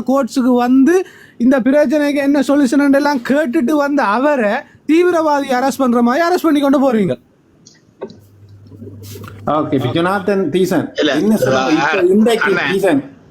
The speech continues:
Speaker 2: தீசன்.
Speaker 3: ஜெ-, ஜெனரல் அண்ணே, அதுல வீதி விபத்து குற்றங்கள் கிரிமினல் குற்றங்கள் இல்ல, அதுகள் சமாதானப்படுத்த வேண்டியதும் ஃபைன் அடிக்க வேண்டியதும் தான் விதி, அதாவது இலங்கை சட்டத்துல நடைமுறைகள்.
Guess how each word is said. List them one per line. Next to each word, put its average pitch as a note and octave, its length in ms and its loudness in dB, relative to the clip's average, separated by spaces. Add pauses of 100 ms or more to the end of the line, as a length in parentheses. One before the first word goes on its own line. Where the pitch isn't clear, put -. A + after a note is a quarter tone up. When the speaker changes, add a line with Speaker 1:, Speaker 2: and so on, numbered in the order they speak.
(140)
Speaker 2:
தீசன். D#3+ 300 0
Speaker 3:
ஜெ-, C4 160 0
ஜெனரல் E3+ 240 -2
அண்ணே, B2+ 140 -2 (440)
அதுல D3 480 0
வீதி G#3+ 320 -2
விபத்து F#3 480 0
குற்றங்கள் D#3+ 600 -2 (1000)
கிரிமினல் G#3+ 400 0
குற்றங்கள் F#3 460 -2
இல்ல, E3+ 300 -2 (1600)
அதுகள் G#3+ 500 0 (420)
சமாதானப்படுத்த G#3 800 -2
வேண்டியதும் F#3+ 480 -2 (160)
ஃபைன் F#3+ 240 -2
அடிக்க G#3 260 -2
வேண்டியதும் F#3+ 360 -2
தான் A3 260 -2
விதி, G3+ 280 -2
அதாவது F#3+ 260 0
இலங்கை A3 280 -2
சட்டத்துல G3+ 340 -2
நடைமுறைகள். G3 560 -2